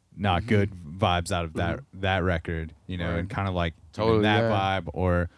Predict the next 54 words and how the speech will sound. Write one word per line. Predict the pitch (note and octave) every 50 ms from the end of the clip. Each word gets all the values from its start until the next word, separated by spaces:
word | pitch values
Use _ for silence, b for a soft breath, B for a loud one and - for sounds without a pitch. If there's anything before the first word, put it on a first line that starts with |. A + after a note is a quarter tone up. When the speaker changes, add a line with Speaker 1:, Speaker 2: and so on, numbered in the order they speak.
| b b b b
Speaker 1:
but | - G#2+
I | A#2 C3
understand | C3 B2+ A2 - - A2+ G#2 G2
what | G2 G2+
you're | G#2+
saying, | G2 - A#2 A#2+ A#2 G#2 G2
like, | F#2+ F#2 F#2
you | F#2+ G2 G2
wanna, | G#2 G#2 G2 F#2+
like, | F2+ E2+ F2 F#2 F#2+ _ _ _ _
actually | G#2 G2+ F#2+ F#2 - G#2+ F#2+ F#2 F2
mimic | E2+ F2+ F#2 F#2 F2+ E2+ E2 E2+ - - - _ _ -
some | - - G#2 F#2
of | F2 E2+ E2+
this | E2 E2+ E2+
stuff | - - F#2 F2 D#2 -
live, | E2+ F2 F2+ F2+ F2 E2 D#2+ E2
so | - - F2+ F2 E2+
it, | E2 D2
Speaker 2:
Yeah. | - G#2 G#2 G#2 G2+ G2 F#2+ G2+ G#2+ - - _
Speaker 1:
it | F#2+
Speaker 2:
It's | F2+ -
just | - - -
hard | B2+ C3+ D3 D3+
to | E3
find | - - E3+ E3+ E3+
the | D#3
right | C#3+ C#3+ C#3 A#2
player | - - C3 C3+ C3+ C3 A#2+ G#2+
because, | G#2+ G#2 - A#2+ A2+ G#2+
like, | A2+ A2+ A2 G#2+ G2
since | - - B2 A#2+ A#2 -
the | A#2
tunes | A2 - - C#3+ C#3+ D3+ D#3 E3 E3 E3 D3 - -
all | A#2 A#2+ B2 B2+ B2 B2 A#2+
started | A#2 - - A2+ A#2 A#2 A#2+ A2+
from | - A#2 A2 G#2 F2+
improvised | G#2+ A2 G#2 G#2+ A#2 A2+ G#2+ G2+ G#2
drums, | - G#2 A2 A2 G#2+ G#2 G2+ G2+ G2+ G2 - - _
the | - G#2+ G2+
forms | - - A#2 A#2+ B2+ C3 C3+ C3+ C3 B2+ C3 B2+ - -
and, | G#2 A2 G#2+ G#2+
like, | G#2 G#2 G2 -
where | G2+ A2 A2+ A2+
the | G#2
hits | F#2+ G#2 A#2+ B2+ B2 - C3+
are | B2+ B2+ B2+
and | B2+ A#2+
shit | A#2+ - B2 B2 A2
is | G#2+ G#2+ G#2
all, | A2 A2+ A#2+ B2
like, | B2 A2+ G#2 -
super | - - - A#2+ - A2+ G#2
random. | G2 F#2+ G2 G2+ G#2 A2+ A#2+ B2+ C3+ C#3+